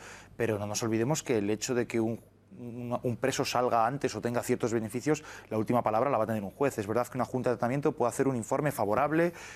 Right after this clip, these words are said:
de cara a un permiso ordinario de salida, en caso de una progresión de grado, pero al final la última palabra la tiene un juez. Por ahí, tranquilizar a la gente. Eh, me parece más significativo algo que están destacando ya algunos medios, que también ha aceptado que es el momento de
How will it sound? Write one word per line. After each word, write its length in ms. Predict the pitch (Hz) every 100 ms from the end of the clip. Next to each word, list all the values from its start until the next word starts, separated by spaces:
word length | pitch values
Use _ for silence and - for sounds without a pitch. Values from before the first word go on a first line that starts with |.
| - -
de 100 | 113
cara 220 | 139 147
a 20 |
un 160 | 135 120
permiso 380 | 123 139 131 120
ordinario 340 | 104 120 131
de 60 | 131
salida, 560 | 135 147 147 147 147
en 60 | 123
caso 180 | 117 120
de 40 |
una 140 | 113 104
progresión 520 | 107 104 101 135 127
de 80 | 123
grado, 340 | 131 135 160 - -
pero 120 | - 104
al 40 |
final 400 | 110 117 160 - -
la 100 | 117
última 280 | 117 131
palabra 280 | 117 113 135
la 100 | 139
tiene 180 | 104 110
un 40 |
juez. 260 | 92 101 92 -
Por 140 | - 98
ahí, 240 | 113 143 - - -
tranquilizar 500 | - 107 98 92 113
a 60 | 127
la 80 | 98
gente. 360 | 135 139 113 - - - - -
Eh, 260 | 135 127
me 320 | 123 120 123 123
parece 240 | 131 170
más 140 | 165
significativo 720 | 143 147 147 139 123 165 170 147
algo 160 | 127
que 60 | 123
están 160 | 127
destacando 340 | 123 127 123 123
ya 60 |
algunos 300 | 120 123 120
medios, 360 | 117 127 147 147
que 100 | -
también 480 | 107 107 107 135 139
ha 100 | 123
aceptado 680 | 120 127 - 131 160 - - - - - _ _ _ _
que 80 | 117
es 80 | 120
el 80 |
momento 320 | 131 117 120 131
de 320 | 117 101